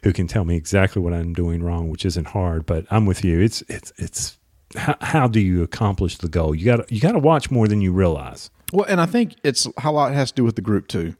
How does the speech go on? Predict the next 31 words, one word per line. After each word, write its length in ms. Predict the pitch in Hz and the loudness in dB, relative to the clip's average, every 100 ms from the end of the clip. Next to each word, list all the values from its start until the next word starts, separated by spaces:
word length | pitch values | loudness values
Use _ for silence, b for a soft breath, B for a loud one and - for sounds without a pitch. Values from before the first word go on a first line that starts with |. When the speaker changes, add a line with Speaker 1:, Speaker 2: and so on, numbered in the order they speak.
| _ | _
Speaker 2:
I 160 | 131 131 | 0 2
think 240 | 123 113 | 2 4
every 160 | 110 101 | 2 4
group's 280 | 104 95 | 2 0
gonna 200 | - 95 | -2 -4
play 220 | 90 95 92 | 0 2 2
a 60 | |
little 200 | 90 90 | 0 0
bit 240 | 92 85 107 | 0 0 0
differently. 440 | 95 87 87 90 B B B | -2 -2 -2 -4 B B B
Speaker 1:
Mm-hmm. 120 | 101 | -4
Speaker 2:
Uh, 100 | 120 | 0
I 80 | 120 | 2
think 220 | 170 180 | 2 0
you'll 100 | 156 | 2
play 260 | 139 160 147 | 2 2 2
with 240 | 127 120 - | 4 2 0
really 240 | 143 131 | 2 2
close 320 | 120 147 127 | 2 0 0
friends 480 | - 131 117 117 104 | 0 2 4 4 2
differently 360 | - 107 107 107 | 0 0 2 2
than 300 | 101 101 104 | 2 2 2
you 160 | 101 | 2
would 260 | 98 98 95 | 4 2 0
be 400 | 101 101 98 92 b b b - | 2 2 2 -2 b b b -6
maybe 240 | 107 101 | -4 -4
family 400 | 98 92 95 101 | -6 -6 -4 -2
members. 540 | 98 98 101 98 95 - | -2 0 0 0 -2 -2
I 60 | 127 | -2
don't 120 | 92 | 0
know. 200 | 90 | -2